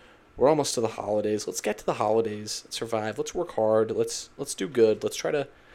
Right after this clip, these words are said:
try to be the best versions of ourselves, and then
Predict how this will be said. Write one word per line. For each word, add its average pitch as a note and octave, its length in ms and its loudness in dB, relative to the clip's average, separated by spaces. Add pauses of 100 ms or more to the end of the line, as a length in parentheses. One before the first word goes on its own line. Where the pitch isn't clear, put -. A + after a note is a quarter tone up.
(140)
try - 160 -4
to E3 60 2
be D3+ 100 -2
the C3+ 60 -2
best A2 260 2
versions G#2 380 -2
of G2+ 80 -4
ourselves, G#2+ 580 0
and G2+ 120 -4
then G2+ 240 -8